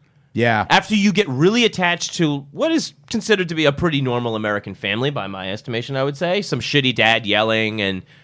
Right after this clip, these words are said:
Speaker 2: everybody else, blah, blah, blah. And then, like, out of nowhere, bam, bam, bam, bam, bam, bam, bam. Like,
Speaker 1: Yeah.
Speaker 2: they are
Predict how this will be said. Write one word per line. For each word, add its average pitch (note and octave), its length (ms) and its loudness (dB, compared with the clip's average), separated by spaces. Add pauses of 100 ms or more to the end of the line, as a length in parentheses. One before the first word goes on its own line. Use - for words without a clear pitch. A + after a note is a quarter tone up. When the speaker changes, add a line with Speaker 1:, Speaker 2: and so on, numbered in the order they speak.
(160)
Speaker 2:
everybody C3 460 2
else, B2+ 220 2
blah, B2 340 4
blah, A#2+ 260 4
blah. - 80 -10 (320)
And G3 160 2
then, G#3 140 2
like, E3+ 380 -2 (360)
out C4+ 200 4
of F3+ 80 2
nowhere, F3 580 4 (440)
bam, E4 180 4
bam, D4 180 6
bam, C#4+ 180 6
bam, C#4 200 6
bam, C#4 100 6
bam, C4 200 4
bam. B3 360 2
Like, F#3+ 360 0
Speaker 1:
Yeah. B2+ 260 2
Speaker 2:
they F#4+ 180 2
are B3+ 180 4